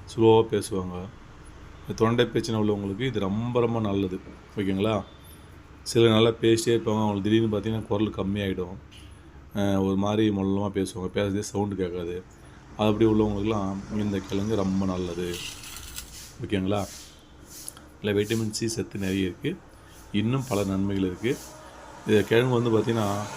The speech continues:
இந்த கிழங்கு போட்டாங்கன்னா, வருஷத்துக்கு ஒரு முறை தான் நோண்டுவாங்க, இல்ல ரெண்டு வருஷம், மூணு வருஷம் அப்படிலாம் கூட நோண்டி,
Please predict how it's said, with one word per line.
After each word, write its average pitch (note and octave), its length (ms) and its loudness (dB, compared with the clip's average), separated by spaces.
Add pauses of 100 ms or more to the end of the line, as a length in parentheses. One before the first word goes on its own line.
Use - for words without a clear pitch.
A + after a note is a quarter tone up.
(1200)
இந்த A2+ 140 2
கிழங்கு C3 400 4
போட்டாங்கன்னா, B2+ 440 4
வருஷத்துக்கு A#2 340 4
ஒரு A#2 100 4
முறை A#2 180 2
தான் A2+ 100 2
நோண்டுவாங்க, G#2+ 320 0
இல்ல A2 140 4
ரெண்டு G#2 140 0
வருஷம், G#2+ 280 0
மூணு G#2 100 -4
வருஷம் G#2 280 -4
அப்படிலாம் G#2 420 -2
கூட A2+ 80 -2
நோண்டி, G2 500 0